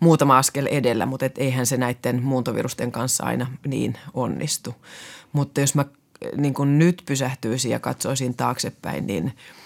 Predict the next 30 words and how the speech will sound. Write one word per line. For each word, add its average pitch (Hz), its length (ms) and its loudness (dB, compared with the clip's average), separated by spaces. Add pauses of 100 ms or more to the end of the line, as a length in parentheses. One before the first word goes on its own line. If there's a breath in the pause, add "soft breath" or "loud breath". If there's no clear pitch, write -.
(280 loud breath)
niin 135 240 -2
on 131 160 0
paljon 143 560 4
pysäyttäviä - 840 -4
hetkiä, - 600 -6
on, 139 260 -4
on 123 200 -4
niin 113 180 -4
kun 123 160 -8
havainto 123 800 0 (800 soft breath)
viruksesta - 760 -4
ja 120 260 -2 (140)
mitä 123 220 -2
se 120 120 -4
saa 123 360 0
aikaan 117 640 -2
ja, - 180 -6 (140)
ja, - 280 -6 (1300 loud breath)
ja 165 140 0
usein 220 260 4
mä 214 60 8
mietin 185 320 6
sitä, 156 320 2
että, - 340 -2 (520)
ö, 107 320 -4 (400)
se 160 160 4
mitä 147 400 4
Albert 135 360 0
Camus 131 380 0
on, 113 220 -2